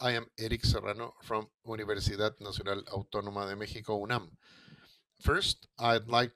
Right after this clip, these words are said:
to thank you, uh, take the opportunity for, uh, this wonderful, uh, and passionate, uh,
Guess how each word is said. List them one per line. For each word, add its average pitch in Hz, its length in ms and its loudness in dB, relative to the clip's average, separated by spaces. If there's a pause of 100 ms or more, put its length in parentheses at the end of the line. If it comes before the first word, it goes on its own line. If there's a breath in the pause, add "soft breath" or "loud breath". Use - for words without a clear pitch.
to 104 480 -6 (140)
thank 120 340 0 (300)
you, 131 520 -4
uh, 104 80 -2 (380)
take 123 160 0
the 117 160 0
opportunity 113 460 -4
for, 101 340 -6 (240)
uh, 95 140 -2 (420)
this 110 340 4
wonderful, 113 800 -2 (720 soft breath)
uh, 98 300 -2 (100)
and 101 240 -8
passionate, 113 640 0 (2000 soft breath)
uh, 98 420 -2